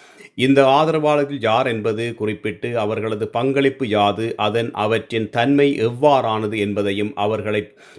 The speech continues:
பாராட்டும் ஒரு முறையிலே அந்தந்த இடங்களிலேயே அவர் எடுத்து கூறுகின்றார். இவ்வாறு செய்யுமிடத்து, குறிப்பிட்ட நபருக்கான தமது நன்றி உணர்வை உரியவாறு வெளிப்படுத்தவும் அவர் தவறவில்லை. இரண்டாவதாக, மேற்கூறிய முரணான நாணயத்தின் மறுபக்கம் என கூறியவாறு,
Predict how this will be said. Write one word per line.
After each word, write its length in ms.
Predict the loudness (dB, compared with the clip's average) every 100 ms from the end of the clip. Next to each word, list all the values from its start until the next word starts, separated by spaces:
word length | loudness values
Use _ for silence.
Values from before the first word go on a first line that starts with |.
| -2
பாராட்டும் 560 | 2 2 0 -2 -2
ஒரு 200 | -2 -2
முறையிலே 600 | 0 0 -2 -2 -2 -2
அந்தந்த 460 | -2 -4 -4 -4 -4
இடங்களிலேயே 680 | -2 -2 -4 -2 -2 0 0
அவர் 240 | 0 -2
எடுத்து 260 | -4 -4 -8
கூறுகின்றார். 720 | -2 0 2 2 2 0 -2 -8 -20 -20 _
இவ்வாறு 520 | 0 2 6 4 4 -2
செய்யுமிடத்து, 760 | -4 -2 -2 -4 -6 -8 -8
குறிப்பிட்ட 580 | -2 -2 0 -2 0 0
நபருக்கான 800 | 0 -2 -4 -4 -4 -2 -2 -2
தமது 360 | -2 -2 -2 0
நன்றி 380 | 0 0 0
உணர்வை 420 | 0 0 -2 -2 -4
உரியவாறு 600 | -4 0 2 2 0 0
வெளிப்படுத்தவும் 920 | -2 -2 -4 -8 -6 -4 -2 -2 -2
அவர் 260 | -2 -2 0
தவறவில்லை. 800 | 0 0 2 2 2 0 0 -12 -20 -20 -8
இரண்டாவதாக, 1000 | 2 4 4 6 4 4 2 2 0 -2
மேற்கூறிய 840 | 2 2 2 0 0 0 0 -2 _
முரணான 580 | -4 0 0 2 2 0
நாணயத்தின் 680 | 0 0 2 0 0 -4 -2
மறுபக்கம் 600 | 0 0 0 -2 -2 -2
என 180 | -2
கூறியவாறு, 840 | -2 0 2 2 2 0 2 -2